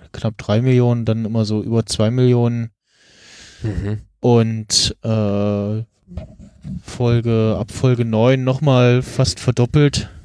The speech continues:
Speaker 1: oder ja, verdoppelt, fünf Komma neun und die anderen so auch knapp fünf Millionen. Und die finale Folge, äh,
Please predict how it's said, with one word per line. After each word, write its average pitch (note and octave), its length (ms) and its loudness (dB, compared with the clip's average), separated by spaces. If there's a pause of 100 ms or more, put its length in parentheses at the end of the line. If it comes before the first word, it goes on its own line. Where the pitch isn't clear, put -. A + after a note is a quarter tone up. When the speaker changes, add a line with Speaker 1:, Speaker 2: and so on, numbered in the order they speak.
Speaker 1:
oder A2+ 140 -2
ja, A2 120 0
verdoppelt, B2+ 680 -2 (880)
fünf B2 240 -6
Komma A#2 280 0
neun A2 760 2 (460)
und B2 160 -6
die A#2+ 100 0
anderen G#2+ 300 -2
so G#2 180 -2
auch G#2+ 120 -8
knapp - 300 -4
fünf - 320 -8
Millionen. G#2+ 600 2 (1800)
Und G#2+ 540 2
die G2 760 -4
finale A2+ 480 0
Folge, G#2+ 680 2 (1000)
äh, G2+ 600 -2